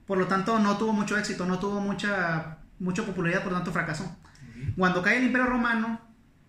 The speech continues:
Speaker 1: ya no hay pe-, ya no hay peleas de gladiadores, ahora hay, hay justas a caballo, los, los caballeros con las lanzas, las justas. Así que se vuelve a perder el deporte ahí y tampoco hay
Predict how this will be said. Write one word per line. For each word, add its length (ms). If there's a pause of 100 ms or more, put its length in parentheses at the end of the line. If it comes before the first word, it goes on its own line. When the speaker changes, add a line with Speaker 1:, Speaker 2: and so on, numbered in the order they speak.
(160)
Speaker 1:
ya 200
no 60
hay 100
pe-, 260
ya 80
no 80
hay 60
peleas 200
de 60
gladiadores, 340
ahora 300
hay, 100
hay 140
justas 220
a 80
caballo, 300 (100)
los, 180
los 140
caballeros 420
con 140
las 140
lanzas, 480 (300)
las 140
justas. 540 (360)
Así 240
que 340
se 180
vuelve 200
a 60
perder 200
el 120
deporte 320
ahí 340
y 40
tampoco 320
hay 200